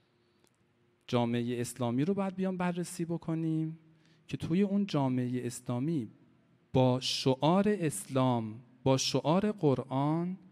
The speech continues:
ساختارهای غربی و شرقی رو حاکم کردند و تو دل اون ساختارها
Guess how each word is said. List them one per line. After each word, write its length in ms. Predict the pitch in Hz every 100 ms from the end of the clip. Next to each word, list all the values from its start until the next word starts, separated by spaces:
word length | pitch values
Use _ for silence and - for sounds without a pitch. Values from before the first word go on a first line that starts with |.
| _ _ _ _ _
ساختارهای 1160 | - - 147 135 131 - - 131 131 135 131 131
غربی 580 | - 135 131 127 127 127
و 140 | 131
شرقی 540 | - 139 135 135 170
رو 100 | 202
حاکم 540 | 220 190 151 - 127 120
کردند 760 | - 120 113 113 110 107 104 - _ _ _ -
و 60 |
تو 180 | 135 175
دل 320 | 165 170 254
اون 280 | 269 233 240
ساختارها 1040 | 233 220 208 202 - 190 185 175 185 180